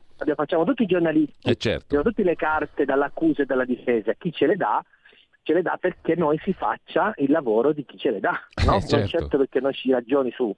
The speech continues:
Speaker 1: no?
Speaker 2: Se mi arriva dalla
Speaker 1: Qual è il
Speaker 2: difesa è
Speaker 1: problema?
Speaker 2: per esigenze difensive, io presumo.
Speaker 1: Ecco, e in-, e quindi, diciamo, eh, questa domanda e questo genere di quesiti, il collega che tu hai,
Speaker 2: Mm.
Speaker 1: eh, nominato dovrà probabilmente risponderne un domani,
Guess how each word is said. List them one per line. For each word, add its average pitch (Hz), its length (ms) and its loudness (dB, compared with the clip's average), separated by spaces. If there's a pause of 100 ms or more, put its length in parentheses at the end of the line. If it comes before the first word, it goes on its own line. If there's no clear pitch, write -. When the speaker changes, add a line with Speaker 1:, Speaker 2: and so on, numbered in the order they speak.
Speaker 1:
no? 135 80 0
Speaker 2:
Se 120 140 4
mi 123 120 2
arriva 131 280 0
dalla 113 160 2
Speaker 1:
Qual - 120 4
è 185 40 4
il 175 40 0
Speaker 2:
difesa 135 340 2
è - 20 2
Speaker 1:
problema? - 220 2
Speaker 2:
per 117 140 0
esigenze 110 500 0
difensive, 104 600 0
io 95 140 2
presumo. 87 520 -2
Speaker 1:
Ecco, - 420 -8
e 277 140 4
in-, 214 240 0
e - 80 -10
quindi, 208 480 0
diciamo, 160 520 -2
eh, 143 420 0
questa - 460 -4
domanda 143 560 -2
e 107 80 -4
questo 180 280 -2
genere 202 240 0
di 156 100 -4
quesiti, 190 680 -2 (300)
il - 260 -2
collega 156 400 2
che 131 240 -2
tu 139 160 0
hai, 110 300 0 (380)
Speaker 2:
Mm. 107 260 0
Speaker 1:
eh, 120 140 -4
nominato 302 560 0
dovrà 147 400 0
probabilmente 151 560 -2
risponderne 151 800 -2
un 147 140 -4
domani, 143 520 -2